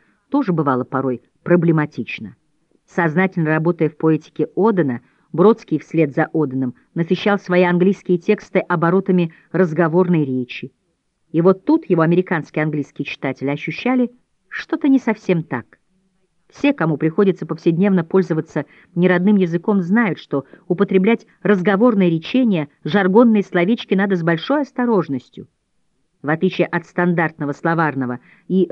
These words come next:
фразеологического фонда, они требуют особого, интимного ощущения тех речевых сценариев, где их употребление уместно, не вызывает у собеседника чувства неловкости.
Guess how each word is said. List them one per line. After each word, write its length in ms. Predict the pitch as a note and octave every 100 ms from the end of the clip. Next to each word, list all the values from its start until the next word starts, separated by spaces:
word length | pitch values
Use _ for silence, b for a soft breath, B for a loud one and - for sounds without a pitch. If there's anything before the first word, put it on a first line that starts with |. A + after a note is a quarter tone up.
| D#3+
фразеологического 920 | G3 G3 F#3+ G3 G3 - - - D3
фонда, 680 | - C#4 B3 D#3 C#3+ C3 A2+ - _ _
они 240 | F3 A3
требуют 480 | A#3 A#3+ A#3+ A3+ A3 _ _ _
особого, 840 | - G#3 - - C4 G#3+ D3 A#2 A#2 _ _
интимного 640 | - G#3+ G#3+ - C4+ A#3+ A#3
ощущения 580 | A3 - F#3+ G#3+ G3 F#3
тех 240 | - F#3 F#3
речевых 340 | - F3 D#3+
сценариев, 560 | - E3+ F#3+ B3 E3+ - _ _ _ C#3+
где 220 | D3+ G3
их 100 | -
употребление 640 | F3 F3 F3+ F#3 F3+ F3
уместно, 640 | - E3 G#3 B3 - C3+ A#2 _ _ _
не 120 | F3
вызывает 440 | F3 E3+ F3+ E3+ -
у 40 |
собеседника 640 | - D#3+ D#3+ E3+ D3+ D3 C#3
чувства 320 | - - C#3+
неловкости. 760 | C#3 A#2 G#2+ _ - _ -